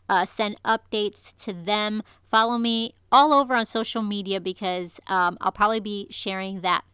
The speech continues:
first before I'm on the podcast. So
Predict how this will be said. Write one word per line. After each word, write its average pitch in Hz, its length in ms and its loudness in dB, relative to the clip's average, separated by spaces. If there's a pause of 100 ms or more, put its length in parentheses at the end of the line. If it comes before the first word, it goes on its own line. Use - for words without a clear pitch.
(140)
first 202 480 -4
before 202 500 -4
I'm 190 200 -4
on 180 140 -4
the 180 60 -6
podcast. 180 580 0
So 175 500 -4